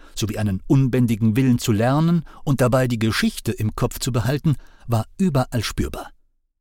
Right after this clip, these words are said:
Ich konnte damals mit vielen Funktionsträgern sprechen, und neben den Verträgen von achtzehnhundertzweiundvierzig gab es noch ein weiteres Ereignis, das sich ins Gedächtnis dieser Stadt eingebrannt hatte, nämlich ein Massaker,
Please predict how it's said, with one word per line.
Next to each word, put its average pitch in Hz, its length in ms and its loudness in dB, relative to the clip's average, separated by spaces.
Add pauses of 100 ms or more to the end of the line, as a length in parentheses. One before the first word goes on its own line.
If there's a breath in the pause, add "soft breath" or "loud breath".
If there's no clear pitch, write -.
(600 loud breath)
Ich - 120 -4
konnte 190 240 2
damals 165 720 -2
mit 135 180 -2
vielen 208 360 0
Funktionsträgern 123 1040 -2
sprechen, - 460 -6 (520 soft breath)
und 131 200 2
neben 143 300 2
den 131 220 2
Verträgen 139 560 -2
von 110 280 0
achtzehnhundertzweiundvierzig 127 1400 0 (260 loud breath)
gab 151 180 0
es 160 140 0
noch 160 160 0
ein 165 240 2
weiteres 127 480 2
Ereignis, 120 480 0 (240 loud breath)
das 135 160 0
sich - 160 -4
ins 123 220 0
Gedächtnis 120 580 0
dieser 101 280 -2
Stadt - 420 -4
eingebrannt 92 600 -2
hatte, 78 240 -6 (520 soft breath)
nämlich 127 600 4
ein 127 220 4
Massaker, 123 480 0